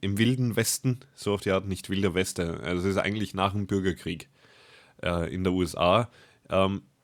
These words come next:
irgendwie auf eine Reise, au-, alle aus unterschiedlichen Gründen, dann in einer, in einer Hütte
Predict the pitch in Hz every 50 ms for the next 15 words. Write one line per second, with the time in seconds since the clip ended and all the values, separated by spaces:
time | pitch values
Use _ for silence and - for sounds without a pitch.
0 | _ _ _ _ _ _ 127 131 123 123 113 120 113 104 98 107 104 104 104 98
1 | - 92 92 92 92 113 131 131 131 131 110 85 110 107 - _ - 107 120 127
2 | 110 98 110 113 107 110 110 98 107 101 98 95 98 92 90 110 110 117 123 120
3 | 120 123 123 120 113 - 107 104 104 107 104 - - 101 104 104 104 - - 98
4 | 98 98 98 101 98 98 98 98 98 95 95 95 - - - - 98 98 - 95
5 | 98 98 95 95 95 92 90 - - - - 131 139 - - 101 95 90